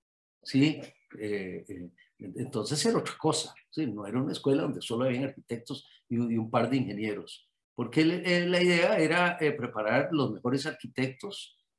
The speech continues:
y que fueran cultos, que fueran intelectuales, que fueran pensadores críticos. Y, eh, así fue como, como,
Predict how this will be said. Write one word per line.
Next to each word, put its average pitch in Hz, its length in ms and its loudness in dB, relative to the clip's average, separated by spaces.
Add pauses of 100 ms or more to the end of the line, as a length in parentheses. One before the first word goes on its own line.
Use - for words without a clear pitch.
y 127 300 6
que 139 100 0
fueran 123 280 0
cultos, - 640 4
que - 80 -18
fueran 113 320 -4
intelectuales, 131 880 2
que - 120 -20
fueran 113 260 -8 (300)
pensadores 127 680 2
críticos. - 920 2 (520)
Y, 131 480 4
eh, 110 680 0 (160)
así 110 240 -4
fue 226 240 2
como, 98 380 -6
como, 95 380 -8